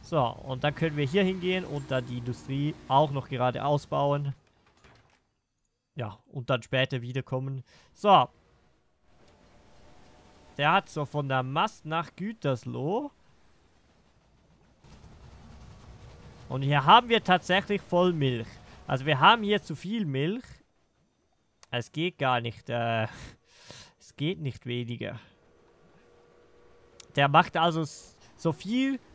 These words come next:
Milchprodukte wie geht. Gut, aber nicht auf voll hundert Prozent. Da ist aber nicht voll.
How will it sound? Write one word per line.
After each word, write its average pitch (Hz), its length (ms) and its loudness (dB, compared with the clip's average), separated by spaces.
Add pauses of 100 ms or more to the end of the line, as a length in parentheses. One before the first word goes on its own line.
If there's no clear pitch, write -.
Milchprodukte 170 840 -4
wie 151 120 -6
geht. 151 340 -2
Gut, 226 160 -10 (1040)
aber 151 220 0
nicht 202 220 -4
auf 208 220 2
voll 196 260 0
hundert 202 380 -4
Prozent. - 920 -6 (2250)
Da 185 240 6
ist 139 120 0
aber 135 180 0
nicht 131 220 -6
voll. 185 540 0